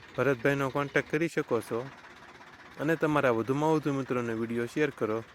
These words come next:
જેથી તે પણ આપણી ચેનલ પરથી કોઈ પણ વાહનની ખરીદી કરી શકે અને પોતાનું વાહન આપણી ચેનલ ઉપર વેચી શકે.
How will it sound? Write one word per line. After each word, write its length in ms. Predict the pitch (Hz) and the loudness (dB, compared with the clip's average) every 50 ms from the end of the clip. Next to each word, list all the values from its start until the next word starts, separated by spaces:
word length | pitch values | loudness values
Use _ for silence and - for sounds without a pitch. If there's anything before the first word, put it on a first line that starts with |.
| - - - - - - - - - - - - - - - | -20 -20 -20 -20 -20 -20 -20 -20 -20 -20 -20 -20 -20 -12 -6
જેથી 320 | 120 123 120 - 139 127 | -4 -4 -2 -2 -2 -4
તે 240 | - - 156 156 147 | 0 2 2 2 2
પણ 260 | - - 113 110 113 117 - - - - - | 2 0 -4 -4 -4 -8 -14 -20 -20 -12 -4
આપણી 320 | 117 113 127 147 156 160 | -2 -2 0 0 0 0
ચેનલ 280 | 151 151 139 127 120 117 | 2 2 0 0 -2 -2
પરથી 440 | - 151 143 - - - 110 113 117 - - - - - - - - - - - - - | 0 -2 -2 -2 -2 -2 -2 -2 -2 -6 -14 -20 -20 -20 -20 -20 -20 -20 -20 -20 -20 -14
કોઈ 220 | - - 156 156 151 | -4 0 2 2 2
પણ 200 | - 165 151 135 | 2 2 0 2
વાહનની 460 | 123 127 127 123 123 123 120 120 117 | 2 2 2 0 0 -4 -2 -2 -4
ખરીદી 400 | 110 - - 117 120 120 117 120 | -4 -4 -4 -4 -2 -2 -4 -4
કરી 240 | 110 - 147 160 160 | -2 -2 0 0 0
શકે 320 | - - 123 - - 110 107 113 117 - - - - - - - - - - - - - - - - | -2 -4 -6 -4 -4 -4 -4 -4 -6 -8 -14 -20 -20 -20 -20 -20 -20 -20 -20 -20 -20 -20 -20 -20 -16
અને 200 | - 123 113 113 | -12 -8 -6 -6
પોતાનું 480 | - - 123 123 - 139 123 120 120 131 | -2 0 0 0 2 0 0 0 0 0
વાહન 300 | 147 147 139 131 117 113 113 113 - - - - - - - - - - - | 0 0 0 -2 -4 -4 -6 -10 -16 -20 -20 -20 -20 -20 -20 -20 -20 -12 -6
આપણી 300 | 110 113 - - 151 151 | -6 -6 -4 -4 -4 -2
ચેનલ 320 | - 156 147 143 131 117 | 0 0 0 0 0 0
ઉપર 220 | 120 117 - 123 117 | -2 -4 -2 -4 -2
વેચી 320 | 113 120 123 123 - 165 | -2 -2 -2 -4 -4 -6
શકે. 360 | 147 - 143 123 - - 110 | -4 -2 -4 -4 -2 -4 -4